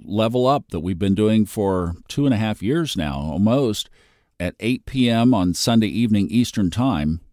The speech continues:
You can find it on the Fun Astrology YouTube channel, but that's what we do. We send out that peace and love to the universe. It's also become a tight group of people, and we need each other right now.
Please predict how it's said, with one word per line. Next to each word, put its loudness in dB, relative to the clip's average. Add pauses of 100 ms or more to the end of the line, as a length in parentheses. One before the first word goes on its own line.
(120)
You -20
can 0
find 4
it 0
on 2
the 0
Fun 0
Astrology 0
YouTube -2
channel, -2
but -6
that's -4
what 0
we 0
do. 2
We -4
send 2
out -2 (100)
that -4
peace -6
and 0
love -2
to -10
the -4
universe. 0 (240)
It's -10
also -2
become 0
a 0
tight -2
group -4
of -14
people, -2
and 2
we 6
need 6
each -4
other 0
right -4
now. -6